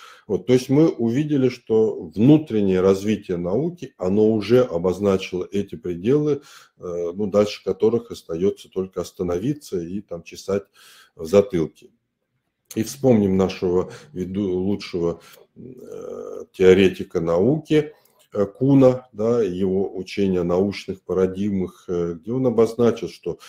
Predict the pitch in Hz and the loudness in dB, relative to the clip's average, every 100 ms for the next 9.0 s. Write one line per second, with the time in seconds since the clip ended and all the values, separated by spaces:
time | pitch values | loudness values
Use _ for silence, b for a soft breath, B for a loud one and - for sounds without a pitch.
0 | B _ 90 104 113 - 92 90 90 90 | B _ 2 4 4 -2 -6 -2 0 0
1 | 101 165 143 120 - 95 92 123 120 98 | -2 -4 0 -2 -2 -6 0 0 2 0
2 | 92 - 101 - 110 104 92 85 90 101 | -2 -8 -8 -8 -8 -4 -4 -4 -6 -2
3 | 151 160 139 - B B _ 98 95 - | -2 -2 -8 -8 B B _ 0 2 2
4 | 156 - 151 - 101 - 120 127 107 101 | 0 2 0 2 0 2 2 4 2 0
5 | - 117 - 98 98 95 95 110 104 - | 0 -2 0 0 0 -2 0 0 0 -10
6 | 90 - 135 151 151 - 98 - 113 120 | -18 -2 -2 0 -8 -8 -12 -6 -2 0
7 | 120 110 92 117 147 - 110 - 113 120 | 2 0 0 0 0 -2 -8 -2 -4 -2
8 | 110 104 95 - 90 90 98 - 87 78 | -4 -4 -6 -8 -12 -12 -14 -12 -12 -12